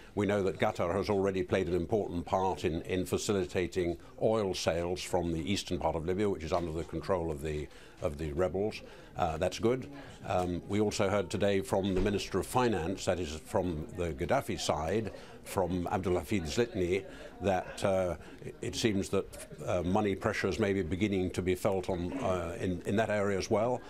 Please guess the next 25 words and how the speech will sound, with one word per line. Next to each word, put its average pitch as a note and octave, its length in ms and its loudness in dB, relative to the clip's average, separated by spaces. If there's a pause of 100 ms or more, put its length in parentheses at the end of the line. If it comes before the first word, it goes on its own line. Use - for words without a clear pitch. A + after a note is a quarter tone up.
(240)
and A2 120 2
we A2 60 2
should G2+ 140 -4
do A#2 120 6
everything A2 340 0
we A2+ 80 2
can A#2 240 0
to A2+ 120 0
increase A#2 340 2
those E2+ 160 0
pressures. - 440 -4 (340)
But C3+ 120 0
there's B2 140 2
not C#3 140 0
much G#2+ 280 0
you F#2 80 0
can F2+ 100 -2
expect - 340 -2
from F2+ 120 -2
the D#2 60 -2
contact C3 400 -2
group, F#2 200 0
I D2 80 -2
don't D2+ 180 -4
think. - 180 -8